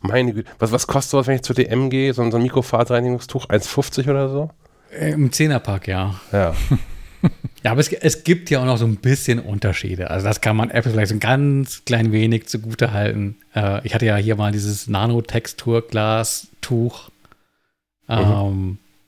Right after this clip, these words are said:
Speaker 2: das ha-, hatte schon so ein bisschen Gewicht und ein bisschen Haptik. Das war jetzt nicht der billigste Lappen, äh, der da, äh, von der China-Rampe fiel. Aber natürlich ganz klar, das steht nicht in Relation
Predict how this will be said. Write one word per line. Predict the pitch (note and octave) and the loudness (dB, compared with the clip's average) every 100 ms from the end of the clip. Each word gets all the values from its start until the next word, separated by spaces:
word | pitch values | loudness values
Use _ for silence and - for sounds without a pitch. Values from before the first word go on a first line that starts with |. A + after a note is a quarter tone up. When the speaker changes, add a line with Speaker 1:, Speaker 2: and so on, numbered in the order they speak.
| _ _ | _ _
Speaker 2:
das | F#2+ G2 - | -8 -6 -8
ha-, | F#2 - - _ | -10 -12 -20 _
hatte | A#2+ B2+ C#3 | 0 2 2
schon | - C3+ | 2 2
so | B2+ | 2
ein | B2 G#2+ | 2 2
bisschen | B2+ - B2 A#2 | 0 2 0 0
Gewicht | G2+ A2+ - - | 2 2 0 -2
und | A2+ | 0
ein | |
bisschen | A2 A2+ - | 0 0 0
Haptik. | A2+ - A2+ - - - | -4 -2 -4 -4 -12 -6
Das | G#2 | 0
war | A#2+ | 2
jetzt | A2 - | 2 2
nicht | A2+ | 0
der | A2 | 2
billigste | B2 B2 - | 2 2 -2
Lappen, | G2+ G2+ G#2 A#2+ - - - - - | -4 -2 -2 -2 -4 -18 -20 -20 -8
äh, | A#2 G#2+ G#2 G2+ G#2 A2+ _ _ - | -2 0 0 0 -2 -6 _ _ -2
der | G#2+ | 0
da, | G#2 G#2 G2+ G#2+ - G#2 G2+ | 2 2 0 -2 -2 -2 -2
äh, | |
von | - A2 | -4 -2
der | G#2 | -2
China-Rampe | - A2+ G#2 G2 G2 G2 | -2 0 0 0 -4 -4
fiel. | F#2+ - G2+ A2+ | -6 -4 -2 -2
Aber | A#2+ G#2 G2+ G2 G2 G2+ - - - | -2 -4 -2 -2 -2 -4 -8 -16 -10
natürlich | F#2+ G#2+ G2 - _ | -6 -2 -4 -4 _
ganz | F#2 F#2 | -8 -8
klar, | - F2 F2+ | -6 -6 -4
das | F2+ | -4
steht | - - | -8 -12
nicht | F2+ - | -12 -10
in | |
Relation | F#2 F2+ F2 - G2 E2+ D#2+ F#2 | -10 -10 -12 -14 -14 -12 -12 -16